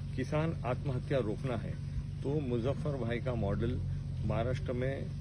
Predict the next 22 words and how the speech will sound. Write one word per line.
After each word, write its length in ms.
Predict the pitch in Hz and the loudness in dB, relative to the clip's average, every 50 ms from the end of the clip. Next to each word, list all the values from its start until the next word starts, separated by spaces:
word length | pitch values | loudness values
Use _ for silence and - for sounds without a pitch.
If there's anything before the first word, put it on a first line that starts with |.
| - - | -4 -4
especially 440 | - - - 120 113 - - 135 131 | -4 -2 -2 -2 -2 -2 0 0 0
विदर्भ 360 | 107 95 110 113 147 170 156 | 2 2 6 8 10 10 10
में 180 | 131 123 110 104 | 8 4 2 2
जो 160 | 110 120 117 | 2 2 2
करने 320 | 110 - 110 98 104 107 104 | 2 2 0 0 0 2 2
जा 140 | 104 101 | 2 2
रहे 160 | 101 101 113 139 | 2 2 2 0
हैं, 280 | 175 - - - - - - - 131 | 0 -2 -2 -4 -4 -4 -4 -2 2
वो 100 | 127 143 | 6 6
अपने 260 | 139 131 131 135 143 | 6 6 4 2 2
आप 140 | 139 131 - - | 2 2 2 2
में 120 | 131 139 | 2 0
एक 60 | 131 | 0
मिसाल 400 | 135 - 101 - - 135 123 113 | 2 2 2 2 4 4 4 4
है। 200 | - 127 - - | 2 2 2 2
यहाँ 180 | - 117 135 139 | 4 4 4 4
पर 200 | - - 143 127 - - - - - - - - - - - - - 131 | 4 6 4 6 6 4 2 2 0 0 0 2 2 2 2 2 2 4
कौन 220 | 135 165 175 185 170 | 4 6 6 6 6
सी 160 | 131 208 208 | 8 8 8
ऐसी 280 | 185 165 - - 180 | 8 8 6 6 4
चीज़ 380 | 156 - - 160 160 160 139 143 | 2 4 4 4 6 6 6 8
है 300 | 156 151 127 117 110 - | 6 8 6 6 4 2